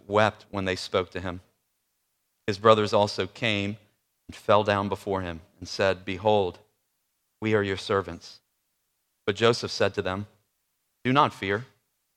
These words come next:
for am I in the place of God? As for you, you meant evil against me, but God meant it for good, to bring it about that many people should be kept alive,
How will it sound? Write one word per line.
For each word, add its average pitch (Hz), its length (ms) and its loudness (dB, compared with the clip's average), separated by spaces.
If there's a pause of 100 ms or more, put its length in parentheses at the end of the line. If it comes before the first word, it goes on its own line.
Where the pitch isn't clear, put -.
(520)
for 110 80 2
am 104 140 2
I 110 140 6
in 127 100 2
the 113 60 0
place 120 320 0
of 101 100 -8
God? 98 280 -2 (1200)
As 110 140 -6
for 120 140 -6
you, 117 320 0 (760)
you 101 80 -4
meant 104 240 -2
evil 120 280 0
against 98 340 -6
me, 113 100 -2
but 110 240 -4
God 101 260 0
meant 98 240 -6
it - 100 -12
for 117 120 -10
good, 107 300 -2 (960)
to 101 60 -10
bring 110 180 0
it 110 80 2
about 107 320 0
that 95 100 -2
many 107 260 -2
people 107 340 -6
should 98 200 -10
be 98 100 -10
kept - 260 -6
alive, 101 500 -2